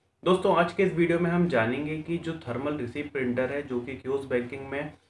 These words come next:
यूज़ किया जाता है, चाहे आप एसबीआई, पीएनबी, बीओबी या किसी भी bank का bank kiosk चला रहे हैं,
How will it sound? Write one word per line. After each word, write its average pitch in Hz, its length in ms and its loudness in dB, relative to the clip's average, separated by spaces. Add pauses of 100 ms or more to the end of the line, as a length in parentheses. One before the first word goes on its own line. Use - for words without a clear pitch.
(220)
यूज़ 135 320 -2
किया 135 200 -4
जाता 135 320 -2
है, 135 100 -4
चाहे 113 320 -4
आप 113 200 -4
एसबीआई, 123 540 -2
पीएनबी, 120 600 -2
बीओबी 120 500 -4 (500)
या 143 120 -2
किसी 135 320 -4
भी 156 160 -2
bank 120 360 0
का 147 140 -2
bank 127 480 0
kiosk 151 380 -4
चला 117 260 0
रहे 101 160 -2
हैं, 175 200 -8